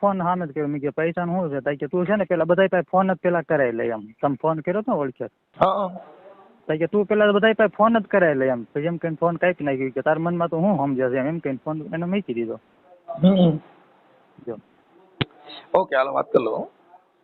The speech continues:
Speaker 1: એ હા.
Speaker 2: આ ઓડિયો વાયરલ કરવામાં તમારી મંજૂરી છે ને?
Speaker 1: હા.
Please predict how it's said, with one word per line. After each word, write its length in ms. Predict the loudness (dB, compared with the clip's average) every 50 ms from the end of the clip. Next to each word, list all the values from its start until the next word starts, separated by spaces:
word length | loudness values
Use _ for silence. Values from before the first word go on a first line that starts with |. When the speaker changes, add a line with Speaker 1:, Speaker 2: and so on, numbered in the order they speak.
| _ _ -2
Speaker 1:
એ 100 | -2 -2
હા. 140 | -2 -4 -10 -18 _ _ _ _ _ _ _ _ _ _ _ _ _ _ _ -4
Speaker 2:
આ 160 | -2 -2 -2 -2
ઓડિયો 340 | -2 -6 -4 -2 -2 -2
વાયરલ 300 | 0 2 2 4 4 4
કરવામાં 320 | 4 4 2 2 2 0 -2
તમારી 280 | -2 0 0 0 0
મંજૂરી 380 | 0 -4 -4 -4 -2 -2 0 2
છે 120 | 2 2
ને? 120 | 2 2 -4 -8 -12 _ _ _ _ _ _ _ _ _ _ _ -2
Speaker 1:
હા. 440 | 2 4 6 6 4 2 0 -6